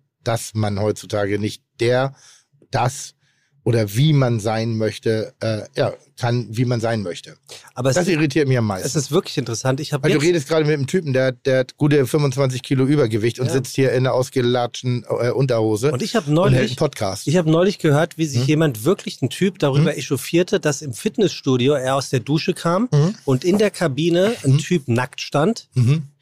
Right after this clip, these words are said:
Speaker 2: und sich geföhnt hat.
Speaker 1: Untenrum?
Speaker 2: Untenrum nackt.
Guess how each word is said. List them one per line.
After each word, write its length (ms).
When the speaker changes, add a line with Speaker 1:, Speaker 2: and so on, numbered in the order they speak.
Speaker 2:
und 220
sich 200
geföhnt 460
hat. 240
Speaker 1:
Untenrum? 420
Speaker 2:
Untenrum 420
nackt. 380